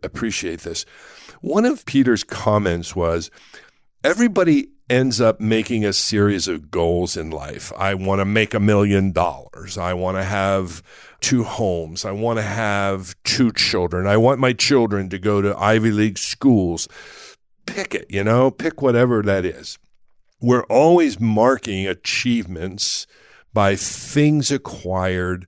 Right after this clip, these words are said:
or things that we can say about our achievements.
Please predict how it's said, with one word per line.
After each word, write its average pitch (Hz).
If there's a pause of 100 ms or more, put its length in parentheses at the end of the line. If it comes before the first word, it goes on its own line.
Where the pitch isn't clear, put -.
(460)
or 92
things 120
that 104
we 98
can 90
say 85
about 87
our 85
achievements. 85